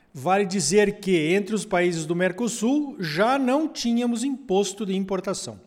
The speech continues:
No caso dos lácteos, o pessoal reclama com razão. Os queijos produzidos na Europa recebem subsídios pesados, e é só por isso que conseguem chegar aqui e competir com os nossos.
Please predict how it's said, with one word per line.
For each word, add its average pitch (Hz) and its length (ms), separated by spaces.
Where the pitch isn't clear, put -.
No 330 240
caso 214 360
dos 220 240
lácteos, 214 600
o 233 60
pessoal 208 380
reclama 202 460
com 185 240
razão. 143 580
Os - 120
queijos 220 380
produzidos 175 480
na 185 180
Europa 185 480
recebem 196 520
subsídios 170 640
pesados, 135 1000
e 165 140
é 180 40
só 220 280
por 226 240
isso 208 200
que 233 120
conseguem 214 420
chegar 196 300
aqui 214 440
e 196 60
competir 240 680
com 226 140
os 190 160
nossos. - 580